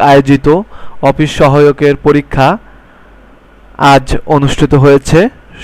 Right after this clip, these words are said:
সময় ষাট মিনিট, পূর্ণমান সত্তর। এক নাম্বার, সন্ধি বিচ্ছেদ করুন। ক, সংলাপের সন্ধি হবে সমযোগ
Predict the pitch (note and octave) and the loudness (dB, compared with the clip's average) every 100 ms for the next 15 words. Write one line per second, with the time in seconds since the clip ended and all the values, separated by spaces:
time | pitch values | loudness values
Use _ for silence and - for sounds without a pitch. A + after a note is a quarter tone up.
0 | - D3+ C3+ C#3 D#3 B3 - _ _ - | -4 -2 0 0 0 -4 -14 _ _ -20
1 | - - _ _ - - - - - - | -20 -20 _ _ -20 -20 -20 -20 -14 -4
2 | D3+ C3+ - C#3 D#3 F#3 - C#3+ C#3 C3 | -2 -2 -2 -2 -2 -2 -2 0 0 0
3 | C#3+ G#3 B3 - - - D3+ - C#3+ C3+ | 0 -4 -12 -18 -8 -2 -2 0 0 0
4 | C3 - D3 C#3+ - D3 C#3+ C3 C3+ G3 | -2 -4 -2 -2 -2 -2 0 2 2 0
5 | - - - _ - - D3+ C#3 C3+ C#3 | -6 -20 -20 _ -18 -4 -2 0 0 0
6 | C3+ - C3+ - C#3+ C#3+ F3+ A3+ - - | 0 -2 -2 0 2 0 -4 -14 -20 -20
7 | - - C#3 D3 A3 _ - - - - | -10 0 2 0 -2 _ -20 -20 -20 -20
8 | - - D#3+ D3+ D3+ D3+ - D3+ D3+ - | -16 -4 0 2 2 2 2 0 0 -4
9 | - - D3 C#3+ D#3 C#3 C3+ B2+ F#3+ - | -12 -6 -4 0 -2 0 0 2 0 -4
10 | _ _ - - - - - - - D3+ | _ _ -20 -20 -20 -20 -18 -14 -2 -2
11 | D#3 D#3+ D3+ C#3 C3+ | 0 -2 0 0 0